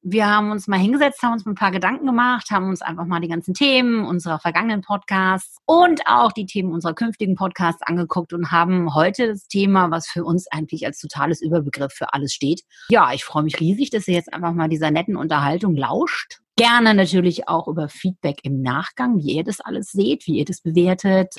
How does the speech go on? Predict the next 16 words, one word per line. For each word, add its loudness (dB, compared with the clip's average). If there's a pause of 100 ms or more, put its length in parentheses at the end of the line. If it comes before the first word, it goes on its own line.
vielleicht 2
auch -4
Erfahrungen, 2
die 0
ihr 2
damit 2
gemacht 0
habt. 2
Und 0
es -8
geht -2
heute -4
um -4
das -8
Thema -2 (140)
Selbstliebe. -8